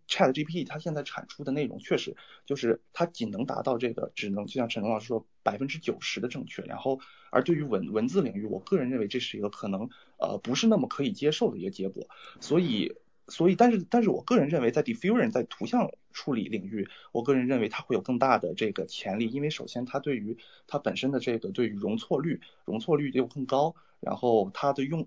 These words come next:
它的用途也，它的用途也相当的广，广泛。而且在图像领域这块儿呢，它，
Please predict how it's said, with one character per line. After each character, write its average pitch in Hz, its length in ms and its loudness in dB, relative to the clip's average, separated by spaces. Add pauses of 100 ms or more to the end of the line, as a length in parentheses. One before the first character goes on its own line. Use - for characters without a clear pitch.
它 - 140 -4
的 156 80 -2
用 170 180 2
途 104 320 -4
也， 101 320 -4
它 - 100 -12
的 151 120 2
用 156 180 -2
途 113 220 -6
也 107 260 -6
相 - 160 -6
当 147 100 -4
的 147 60 -6
广， - 180 -4 (160)
广 - 180 0
泛。 151 220 0 (360)
而 - 100 4
且 117 380 8 (320)
在 147 200 6
图 - 240 -4
像 226 200 4
领 139 180 -2
域 117 80 -2
这 120 160 2
块 110 180 -4
儿 104 40 -2
呢， 98 100 -2
它， 151 240 0